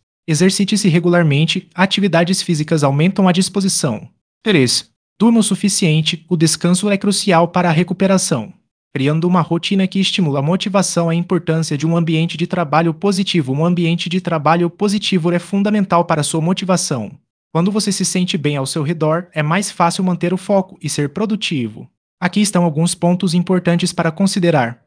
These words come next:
Um. Colaboração. Trabalhar com pessoas que apoiam você. Dois. Espaço organizado. Um local limpo e arrumado ajuda na concentração. Três, feedback construtivo. Receber e dar feedback é essencial para o crescimento.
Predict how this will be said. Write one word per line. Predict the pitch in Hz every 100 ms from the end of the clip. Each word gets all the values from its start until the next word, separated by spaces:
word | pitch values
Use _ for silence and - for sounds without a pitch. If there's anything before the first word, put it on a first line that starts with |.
| -
Um. | 120 113 _ _ _
Colaboração. | 240 233 180 170 - 143 120 - -
Trabalhar | 156 170 156 156
com | 160
pessoas | 156 165 180 190 -
que | 190
apoiam | 151 147 131
você. | 147 170 135 110 - _ _ _ -
Dois. | 160 117 - - _ _ -
Espaço | - - 185 -
organizado. | 175 175 160 139 131 110 123 - -
Um | 196
local | 208 202 170
limpo | 151 160 175 -
e | 175
arrumado | 175 185 156 156 165
ajuda | 147 175 190
na | 180
concentração. | 196 190 185 170 156 135 101 - _ _ _ -
Três, | 185 127 - - _ _ -
feedback | 151 160 180
construtivo. | 190 185 214 208 - 131 120 - _
Receber | 185 180 180 151 165 185
e |
dar | 151 156 170
feedback | 190 156 160 180
é | 190
essencial | 190 208 190 175 165 190
para | 185
o | 175
crescimento. | 196 190 190 139 110 -